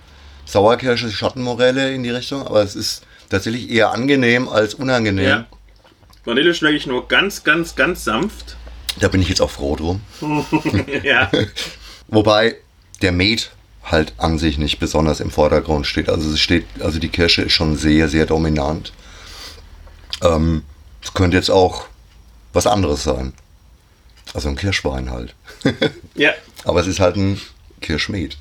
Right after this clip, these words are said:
Speaker 2: Das hatten wir letztens schon, als ich mit Elea ein anderes Produkt aus dieser Reihe getestet habe. Da kam auch mal, dass es mehr so ein Gewürzweingeschmack war, anstatt ein Gewürzmet.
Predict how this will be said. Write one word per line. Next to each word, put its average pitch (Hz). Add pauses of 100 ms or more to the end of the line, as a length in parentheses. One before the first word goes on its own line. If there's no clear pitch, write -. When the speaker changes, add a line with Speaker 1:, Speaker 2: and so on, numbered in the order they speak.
Speaker 2:
Das 127
hatten 165
wir 147
letztens 147
schon, 190
als 254
ich 131
mit 135
Elea 160
ein 120
anderes 165
Produkt 165
aus -
dieser 151
Reihe 143
getestet 165
habe. 160 (320)
Da 139
kam 151
auch 156
mal, 135
dass 127
es 127
mehr 135
so 131
ein 120 (140)
Gewürzweingeschmack 117
war, 120
anstatt 120
ein 120
Gewürzmet. 113